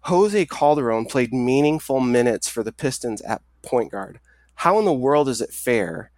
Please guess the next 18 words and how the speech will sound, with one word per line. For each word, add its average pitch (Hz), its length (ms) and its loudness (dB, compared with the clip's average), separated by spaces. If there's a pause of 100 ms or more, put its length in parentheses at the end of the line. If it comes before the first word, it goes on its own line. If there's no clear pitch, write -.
(340)
to 147 140 0
evaluate 127 520 2
a 104 60 -2
guy 113 160 2
like 110 260 0
Andre 110 400 -2
Drummond 104 580 -4
when 110 140 0
he's 117 240 -8
forced 131 400 -2
to 127 80 -8
play 117 220 0
with 107 140 -6
a 98 60 -6
guy 95 200 -6
like - 180 -12
Jose - 240 -20
Calderon? - 380 -20